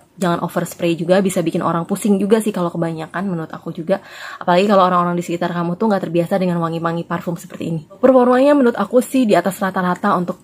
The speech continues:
eh, sebuah eau de toilette. Jadi buat kamu yang suka banget untuk cari parfum yang bikin kamu kecium banget, wanginya unik, nggak sama <laughs> sama orang-orang lain, dan juga ketahanannya oke dengan konsentrat yang cuma E D T, dan harganya juga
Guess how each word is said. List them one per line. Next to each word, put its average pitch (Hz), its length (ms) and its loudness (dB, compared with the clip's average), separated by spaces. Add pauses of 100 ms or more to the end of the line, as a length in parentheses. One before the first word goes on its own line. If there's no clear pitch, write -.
eh, 175 240 -4
sebuah 170 320 -2
eau 170 80 0
de 165 160 -6
toilette. 165 480 -2
Jadi 185 340 -2 (380)
buat 180 160 -2
kamu 196 320 2
yang 202 80 0
suka 190 240 0
banget 185 320 2
untuk 185 400 -6 (400)
cari 180 320 -2
parfum 185 400 -4
yang 175 240 0
bikin 175 240 -2
kamu 180 640 0 (400)
kecium 202 400 4
banget, 175 400 2 (560)
wanginya 196 400 2
unik, 190 480 -2
nggak 180 240 2
sama 175 320 4 (120)
<laughs> - 120 -2
sama 175 240 4
orang-orang 170 400 0
lain, 170 300 -2 (100)
dan 175 160 4
juga 175 320 2
ketahanannya 180 720 0
oke 175 500 -4 (380)
dengan 185 160 0
konsentrat 175 480 -4
yang 170 80 -2
cuma 170 240 -8
E 175 80 -2
D 180 160 -2
T, 202 400 -2
dan 175 160 0
harganya 175 480 2
juga 180 240 0